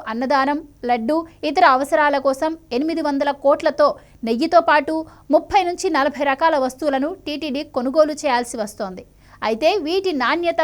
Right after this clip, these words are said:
పరిశీలించేందుకు సరైన వ్యవస్థ లేదు. తాజాగా ఘటన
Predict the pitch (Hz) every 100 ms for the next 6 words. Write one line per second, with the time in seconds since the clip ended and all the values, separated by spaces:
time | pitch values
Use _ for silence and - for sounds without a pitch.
0 | 302 226 254 302 269 269 285 254 269 349
1 | 381 269 254 277 247 214 262 269 196 170
2 | - - _ - 233 240 294 294 285 247
3 | 262 302